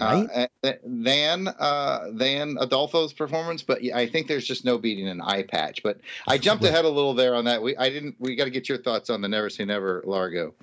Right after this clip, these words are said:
Speaker 2: Well, so they, again, so no, they changed the name again. So rather than having, we still have a Largo, the Largo, but what we have is we have Max Largo, not Emilio Lo-,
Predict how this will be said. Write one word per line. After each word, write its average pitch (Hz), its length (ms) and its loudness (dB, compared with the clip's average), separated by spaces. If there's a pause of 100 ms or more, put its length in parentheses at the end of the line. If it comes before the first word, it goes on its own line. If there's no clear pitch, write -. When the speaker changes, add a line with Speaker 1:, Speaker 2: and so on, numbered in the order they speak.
(320)
Speaker 2:
Well, 208 280 10 (120)
so 208 180 8
they, 202 140 10 (120)
again, 147 420 4
so 165 340 8
no, 180 440 6
they 156 180 4
changed 196 360 6
the 165 80 8
name 135 240 4
again. 90 320 -2
So 147 220 6
rather 170 340 6
than 185 180 4
having, 139 300 2
we 143 80 4
still 208 240 4
have 175 260 6
a 127 180 4
Largo, 117 680 2
the 135 380 6
Largo, 90 560 -2 (280)
but 143 220 6
what 160 220 4
we 165 140 6
have 180 500 4
is 139 340 4
we 135 160 4
have 127 300 0
Max 139 520 2
Largo, 113 520 2
not 131 240 0
Emilio 131 680 8
Lo-, 90 300 -6